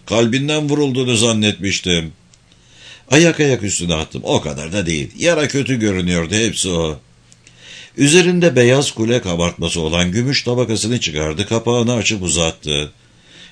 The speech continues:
"Yak bir tane, Kavala'dan geldi, şu kokulu cigaralardan." Alsam mı diye bir an tereddüt ettim ama iradem ağır bastı. "Yok, içmeyeyim ben. Ama tabakan güzel mi? Selanik'ten mi almıştın?"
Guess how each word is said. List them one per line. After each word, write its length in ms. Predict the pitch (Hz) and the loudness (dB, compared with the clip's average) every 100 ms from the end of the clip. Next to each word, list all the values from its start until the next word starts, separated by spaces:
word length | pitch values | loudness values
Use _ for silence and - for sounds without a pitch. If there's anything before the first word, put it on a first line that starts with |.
| - | 2
"Yak 340 | 131 110 - | 4 4 2
bir 140 | 98 | 0
tane, 460 | 85 87 82 80 80 | 0 0 0 0 -2
Kavala'dan 720 | - 127 123 107 92 95 92 | 0 2 4 4 2 2 2
geldi, 320 | 87 87 85 | 2 2 2
şu 160 | 87 127 | 0 0
kokulu 400 | 113 107 117 117 | 0 0 0 2
cigaralardan." 880 | 95 98 95 92 90 87 87 85 78 - _ _ _ _ - - - | 2 0 0 2 2 0 0 -2 -4 -16 _ _ _ _ -20 -18 0
Alsam 420 | 120 143 - 170 | 2 2 2 2
mı 160 | 175 156 | 2 2
diye 220 | 151 143 | 2 2
bir 80 | 151 | 0
an 200 | 139 131 | 0 0
tereddüt 460 | 127 123 98 117 | -2 -2 -2 -2
ettim 300 | 90 110 98 | -4 -2 -2
ama 180 | 92 85 | -2 -2
iradem 500 | 82 101 87 85 98 | -2 0 0 0 0
ağır 280 | 82 82 85 | 0 0 0
bastı. 540 | 80 78 - 73 73 71 - - _ | -2 -2 -2 -4 -4 -6 -20 -20 _
"Yok, 260 | - 95 87 | -2 -2 0
içmeyeyim 680 | 101 - 73 85 80 78 73 | 0 0 -2 -2 -2 -4 -2
ben. 240 | 78 73 - _ - | -2 -4 -10 _ -4
Ama 200 | 107 139 | -2 0
tabakan 480 | 117 127 135 156 | 2 2 2 0
güzel 300 | 151 156 190 | 2 0 2
mi? 140 | 180 123 | 0 0
Selanik'ten 680 | - 123 151 202 208 151 127 | 2 2 4 2 0 0 2
mi 100 | 107 | 2
almıştın?" 640 | 98 90 - 85 82 78 | 2 0 -2 0 -2 -4